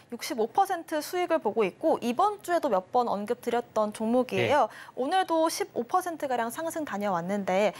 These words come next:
Speaker 1: 어떤
Speaker 2: 예.
Speaker 1: 전략 세워볼까요?
Speaker 2: 어, <clears throat> 이제 이수페타시스가 언급이 좀 자주 되는데 이제 그만큼 이제 중요하기 때문에 이제 언급을 좀 드렸다 이렇게 좀 생각이 되는데, 어, 이제 이수페타시스는 현재 이제 피씨비 기-,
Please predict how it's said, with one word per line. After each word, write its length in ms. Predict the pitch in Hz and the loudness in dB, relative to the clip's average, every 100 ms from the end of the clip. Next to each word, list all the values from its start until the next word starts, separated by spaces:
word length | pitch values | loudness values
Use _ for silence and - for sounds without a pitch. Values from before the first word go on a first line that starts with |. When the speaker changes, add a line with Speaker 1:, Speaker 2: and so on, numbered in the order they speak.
| - | -4
Speaker 1:
어떤 280 | - 214 381 | -2 2 2
Speaker 2:
예. 40 | 330 | 0
Speaker 1:
전략 240 | 233 202 | -2 -2
세워볼까요? 720 | 269 247 170 175 202 247 202 - - | -2 -2 -2 0 2 2 -2 -12 -10
Speaker 2:
어, 480 | - 123 120 117 107 - | -2 2 4 2 -2 -2
<clears throat> 320 | 190 - - - | -2 0 -4 -10
이제 160 | 123 | -6
이수페타시스가 1200 | 135 175 208 185 190 180 170 165 - 123 123 120 98 | -2 -2 -2 -2 0 -2 -2 -6 -6 0 0 0 -2
언급이 460 | 110 131 135 120 | -6 -4 -2 -2
좀 180 | 98 92 | -4 -10
자주 300 | - 113 131 | -8 -6 -4
되는데 540 | 110 110 98 117 98 104 | -4 -4 -2 -2 -2 -4
이제 140 | 110 | -4
그만큼 520 | - 147 180 170 151 | 0 0 0 -4 -4
이제 160 | 123 104 | -6 -8
중요하기 380 | - 131 180 180 | -6 -2 -2 -2
때문에 500 | 131 113 107 113 85 | -4 -4 -2 -4 -4
이제 100 | 98 | -6
언급을 360 | 101 110 123 107 | -4 0 0 0
좀 140 | 92 | -4
드렸다 400 | 82 113 - 101 | -6 -6 -2 -2
이렇게 120 | 85 - | -2 -8
좀 140 | 95 | -10
생각이 280 | 123 143 135 | -6 -4 -4
되는데, 460 | 95 95 123 104 - - - - - - | -6 -4 -2 -4 -8 -18 -18 -16 -12 -2
어, 340 | 113 113 110 101 | 2 2 2 -2
이제 140 | 120 | -6
이수페타시스는 1300 | 113 180 214 - 202 208 202 202 180 156 147 170 95 | -2 -2 0 -2 0 0 -2 -6 -6 -4 -4 -4 -6
현재 300 | 151 156 131 | -8 -2 -2
이제 180 | 107 107 | 0 -4
피씨비 480 | - 214 - 226 | -2 -2 -2 -2
기-, 120 | 180 | -2